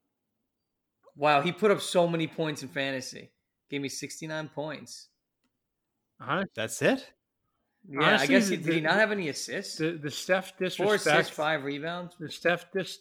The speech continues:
Speaker 2: disrespect is done. You can't. People are going, I'm, I'm, I'm becoming a Steph defender now. Now that the Warriors are not a threat to LeBron, I'm on team to s-,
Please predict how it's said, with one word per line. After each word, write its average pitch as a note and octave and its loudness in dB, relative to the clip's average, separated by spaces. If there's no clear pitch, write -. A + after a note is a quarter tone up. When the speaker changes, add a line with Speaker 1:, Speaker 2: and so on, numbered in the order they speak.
Speaker 2:
disrespect D3+ -6
is B2+ -8
done. A2+ -8
You C#3 -10
can't. F3+ -2
People - -4
are F#3+ 6
going, E3 2
I'm, D#3+ -2
I'm, F#3 2
I'm F3 -2
becoming F#3+ 0
a D3 -2
Steph - -4
defender C#3+ -4
now. D3 -2
Now D3+ 0
that E3+ 0
the E3+ 0
Warriors D#3 0
are C#3+ -2
not C3+ -2
a C3 -12
threat C#3 -2
to D3+ -6
LeBron, C3+ -4
I'm D3 -6
on D3 -4
team D3+ -6
to - -10
s-, - -12